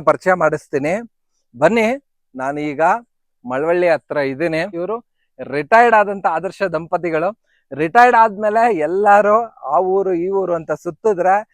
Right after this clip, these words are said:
ಈ ದಂಪತಿಗಳು ಕಷ್ಟನೋ ಸುಖನೋ, ಓಕೆ, ನಾವು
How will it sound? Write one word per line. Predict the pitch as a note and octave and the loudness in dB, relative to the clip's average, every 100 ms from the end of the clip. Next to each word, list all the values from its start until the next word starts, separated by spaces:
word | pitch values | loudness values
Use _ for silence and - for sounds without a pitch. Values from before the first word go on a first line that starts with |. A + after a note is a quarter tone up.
| _ _ | _ _
ಈ | C#3 F#3+ | -8 -2
ದಂಪತಿಗಳು | F3 D#3+ F3+ F3+ E3+ D#3+ F#3+ - | 0 0 -2 -4 -4 -2 -2 -4
ಕಷ್ಟನೋ | B2+ - - F#3 F#3 G3 G#3+ | -12 -12 -2 0 2 2 0
ಸುಖನೋ, | - D#3 G3+ G3+ F#3+ - C#3+ | -4 2 2 4 0 -4 -18
ಓಕೆ, | C3+ F3+ - _ _ _ | -10 -10 -10 _ _ _
ನಾವು | C3 C3 D#3 G#3 A3 A#3 - | -8 0 6 6 6 4 0